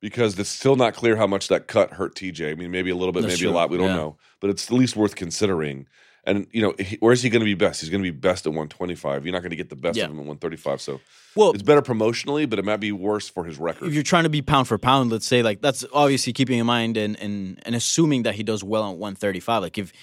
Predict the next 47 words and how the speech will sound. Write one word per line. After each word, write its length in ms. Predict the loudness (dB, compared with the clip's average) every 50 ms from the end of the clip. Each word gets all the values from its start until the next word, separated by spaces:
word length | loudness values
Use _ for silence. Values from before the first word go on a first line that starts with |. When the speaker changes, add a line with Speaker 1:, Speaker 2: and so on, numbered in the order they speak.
| -20 -20 -20 -20 -20 -20 _ _ _
Speaker 2:
if 200 | -4 -4 -2 -2
you, 280 | 0 2 2 2 2 0
if 120 | -2 0
you're 140 | 2 4 4
the 80 | 4 4
last 320 | 4 4 2 2 0 -2
champion 420 | 0 0 2 0 2 2 0 0 0
at 100 | 0 -2
one 180 | -4 -4 -4
twenty-five 440 | -4 -4 -4 -4 -2 0 0 0 0
and 100 | -2 -4
then 140 | -4 -2 -2
you 80 | -4
go 160 | -2 -2 0 -2
up 140 | -2 -2
to 100 | -4 -4
one 140 | -4 -4 -2
thirty-five 400 | -2 -4 -4 -2 -2 -2 -2 0
and 100 | -2 -4
you 60 | -6
kill 240 | -6 -4 -2 0 0 0
it 120 | 0 0
there 180 | 2 2 2 2
and 100 | 2 0
you're 80 | 0 -2
like, 120 | 0 0
"Hey, 160 | 2 2 4
look, 240 | 4 2 2 0 -2
this 160 | -4 -4 -2
is 80 | -2 0
not 120 | 2 2
even 140 | 2 2 0
my 140 | 0 -2 -2
weight 220 | -2 -2 -4 -2
class 260 | -2 -4 -4 -4 -4
and 100 | -4 -4
I'm 160 | -2 -2 -4 -4
destroying 540 | -6 -6 -8 -6 -2 -2 0 0 0 0
these 180 | -2 -4 -6 -4
guys 240 | -2 -2 -2 -2 -2
Speaker 1:
Yeah. 60 | -4
Speaker 2:
out 60 | -6 -6
here." 160 | -8 0 4
Speaker 1:
Big 160 | 4 4 6
if, 200 | 4 2 0 0
though. 220 | -2 -4 -4 -6 -10 _ _ _
Speaker 2:
Yeah, 260 | -4 -4 -4 -4 -4